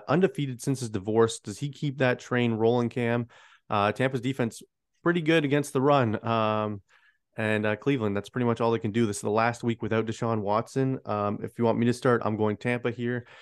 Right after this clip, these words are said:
I think, uh, the boys are ready for the return of Watson to the lineup, and I think they struggle in this one and, uh, lose this game, like,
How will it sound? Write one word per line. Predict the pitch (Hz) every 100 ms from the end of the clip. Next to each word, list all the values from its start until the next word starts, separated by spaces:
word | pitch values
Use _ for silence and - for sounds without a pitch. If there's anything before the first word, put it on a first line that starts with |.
| _ -
I | 107
think, | 104 113 101
uh, | 110 104 101 98 95 _ _ -
the | 110
boys | 104 110 107
are | 104
ready | 101 107
for | 104 110
the | 101
return | 101 117 107
of | 98
Watson | 101 104 - 110
to | 101
the | 101
lineup, | 98 107 107 -
and |
I | 98
think | 104 101
they | 101
struggle | - 104 101 101
in |
this | 101 98 -
one | 98 95
and, | 95
uh, | 92 92 98
lose | 107 104
this | 107
game, | 104 101
like, | 95